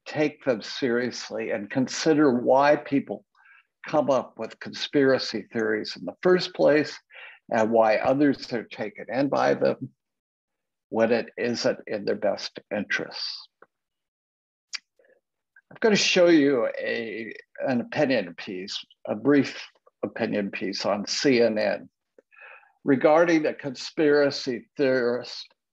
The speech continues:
in Congress who won a district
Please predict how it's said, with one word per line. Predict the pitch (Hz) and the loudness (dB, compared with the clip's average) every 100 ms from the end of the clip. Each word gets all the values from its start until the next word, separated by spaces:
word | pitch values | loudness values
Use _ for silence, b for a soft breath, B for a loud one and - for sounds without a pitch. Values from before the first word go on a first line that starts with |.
| - | -10
in | 175 180 | -6 -6
Congress | - 220 226 214 - _ - - _ _ _ b b - | -4 -2 -2 -6 -12 _ -20 -20 _ _ _ b b -4
who | 165 | 0
won | 165 202 254 | 2 2 2
a | 226 - - - | -2 -4 -16 -2
district | 185 - - - - - | -2 -2 -14 -14 -14 -18